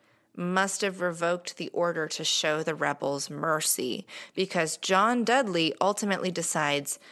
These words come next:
to hang all the rebels, not just their leader, Ket. Now, in reality, Dudley needed an entire army to defeat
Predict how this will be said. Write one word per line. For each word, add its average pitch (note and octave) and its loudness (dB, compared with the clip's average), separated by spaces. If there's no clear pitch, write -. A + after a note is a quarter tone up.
to E3 0
hang D3 0
all E3 6
the D#3 4
rebels, C3+ 2
not F#3+ 4
just F3+ 0
their E3 2
leader, D3+ 0
Ket. - 0
Now, F3 2
in F3+ 2
reality, A3+ 4
Dudley G#3 2
needed E3+ 0
an E3 0
entire D#3+ 0
army C#3+ -2
to F#3+ 0
defeat D#3+ -4